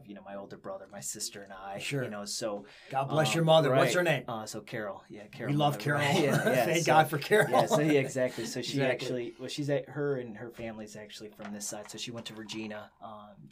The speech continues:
Speaker 1: you know, and so
Speaker 2: Sure.
Speaker 1: yeah, a lot of my,
Speaker 2: Yeah.
Speaker 1: my cousins,
Speaker 2: Which is
Speaker 1: um,
Speaker 2: now Notre Dame College.
Speaker 1: Yeah, absolutely. Yeah,
Speaker 2: Yeah,
Speaker 1: now
Speaker 2: absolutely,
Speaker 1: it's, now it's
Speaker 2: yeah.
Speaker 1: Notre Dame, and
Speaker 2: Mm.
Speaker 1: um, you know, so, and my grandfather, you know, is from this area.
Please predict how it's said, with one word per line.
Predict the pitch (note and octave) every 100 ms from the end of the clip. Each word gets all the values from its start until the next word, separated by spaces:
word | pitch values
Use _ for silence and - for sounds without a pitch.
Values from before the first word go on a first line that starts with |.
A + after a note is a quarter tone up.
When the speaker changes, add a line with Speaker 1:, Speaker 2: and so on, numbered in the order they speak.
| -
Speaker 1:
you | A2+
know, | G#2
and | G#2 G2+
so | -
Speaker 2:
Sure. | G#2+ A2+ B2+ - D#3
Speaker 1:
yeah, | A2 G2
a |
lot | G#2
of | A2
my, | G#2+ D3
Speaker 2:
Yeah. | -
Speaker 1:
my | A2
cousins, | G2+ - G#2 G2+ G#2 G2+
Speaker 2:
Which | B2+ C3+
is |
Speaker 1:
um, | A2+
Speaker 2:
now | C3 C#3 C#3
Notre | B2+ B2+ C3
Dame | A#2+ A#2+
College. | C3 A#2+
Speaker 1:
Yeah, | G#2+
absolutely. | G#2 G2+ B2 A#2+
Yeah, | D3 D#3
Speaker 2:
Yeah, |
Speaker 1:
now | G#2 G#2
Speaker 2:
absolutely, | G2+ B2+ B2
Speaker 1:
it's, | G#2
now |
it's | G#2+ A2
Speaker 2:
yeah. |
Speaker 1:
Notre | G#2 G2+
Dame, | G2+ G#2 G2+ G2
and | G2
Speaker 2:
Mm. | A2 A2 - - G#2
Speaker 1:
um, | G2+ F#2 E2
you | A#2+ A2
know, | G2+
so, | - G#2
and | G#2+ A2+
my | A#2
grandfather, | G#2+ G#2 G#2 G2+ G#2 G2 G2+ F#2+ G2 G2
you | B2 G#2
know, |
is | G2
from | - G#2 G2
this | G2+
area. | G#2+ G2 G2+